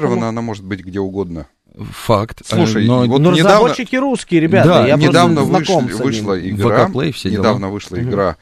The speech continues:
Speaker 2: э, Tempest Rising. Это по типу Command and Conquer, стратегия такая,
Speaker 3: Мгм,
Speaker 2: real-time
Speaker 3: Р Т С-ка,
Speaker 2: стра-, да,
Speaker 3: да.
Speaker 2: Р Т С-ка, да. Я такие игры люблю, я поэтому сразу купил. И я прошел, а там титры, и там просто половина русских.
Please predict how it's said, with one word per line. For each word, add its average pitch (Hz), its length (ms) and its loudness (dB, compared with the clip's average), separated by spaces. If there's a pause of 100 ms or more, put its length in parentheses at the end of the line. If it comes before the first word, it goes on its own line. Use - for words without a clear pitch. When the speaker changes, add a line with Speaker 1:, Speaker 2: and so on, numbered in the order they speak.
(420)
Speaker 2:
э, 92 400 -6 (460)
Tempest 120 340 -6
Rising. 85 540 -4
Это 107 260 -4
по - 160 -4
типу 117 600 -2
Command 113 260 -4
and 104 180 -8
Conquer, 143 400 -6
стратегия 98 560 -4
такая, 117 360 0
Speaker 3:
Мгм, 120 140 0
Speaker 2:
real-time 110 120 0
Speaker 3:
Р 98 80 -2
Т 117 220 2
С-ка, 98 80 -8 (140)
Speaker 2:
стра-, - 60 -8
да, 110 220 2
Speaker 3:
да. 110 80 0
Speaker 2:
Р 104 60 -2
Т 110 140 2
С-ка, 87 200 -10
да. 87 200 -2 (520)
Я 113 180 0
такие 101 360 -6
игры 87 180 -10
люблю, 95 300 -8
я 92 80 -4
поэтому 82 360 -14
сразу - 280 -14
купил. 90 280 -14 (280)
И 143 360 2
я 131 180 2
прошел, 185 420 0
а 110 40 2
там 175 200 -2
титры, 92 400 -8
и - 20 -10
там 113 200 -2
просто 131 340 -4
половина 110 680 0
русских. - 520 -14